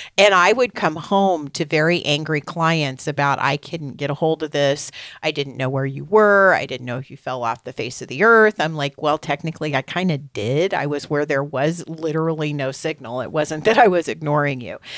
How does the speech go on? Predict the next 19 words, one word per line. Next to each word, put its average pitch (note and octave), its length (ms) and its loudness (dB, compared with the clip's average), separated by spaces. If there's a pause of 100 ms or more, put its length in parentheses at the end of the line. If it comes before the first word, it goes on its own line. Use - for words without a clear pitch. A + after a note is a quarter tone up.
(300)
So A3+ 600 4 (360)
having C4 440 2
that G3+ 180 2
emergency E3 640 -2
plan F#3+ 460 0
put E3+ 260 2
in E3+ 140 2
place, D#3+ 500 0 (320)
knowing F#3+ 640 6
how E3+ 400 4
you're D#3+ 300 -2
gonna D#3+ 200 0
handle, E3+ 800 2
like, D3 260 0
various D#3 840 2
situations, D#3 1040 -2
whether D#3 320 4
it's D3+ 280 -2
the D3 440 -2